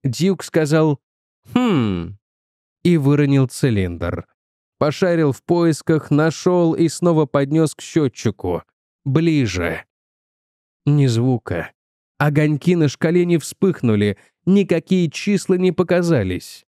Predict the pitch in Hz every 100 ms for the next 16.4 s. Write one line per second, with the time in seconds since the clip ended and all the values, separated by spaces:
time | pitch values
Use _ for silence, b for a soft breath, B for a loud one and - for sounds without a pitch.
0 | _ _ _ _ _ _ _ _ _ _
1 | - 147 151 156 143 127 139 - 139 113
2 | 95 87 87 _ _ _ _ _ _ 139
3 | 165 151 123 123 110 120 107 156 156 147
4 | 147 143 143 131 156 147 - 101 87 80
5 | 78 - _ _ _ _ _ _ _ -
6 | 139 147 147 143 131 123 120 120 - 139
7 | 120 - 95 85 85 _ _ _ _ -
8 | - 107 147 139 190 214 214 214 202 -
9 | 202 143 - 95 92 98 95 _ _ _
10 | _ _ _ _ _ _ _ _ _ -
11 | 127 160 160 - 143 139 131 143 - 151
12 | 165 147 135 - 135 143 151 147 135 120
13 | - 143 131 156 143 123 127 127 156 156
14 | 147 139 131 - 165 165 143 151 143 -
15 | 156 170 151 151 147 143 147 143 - 143
16 | 156 165 143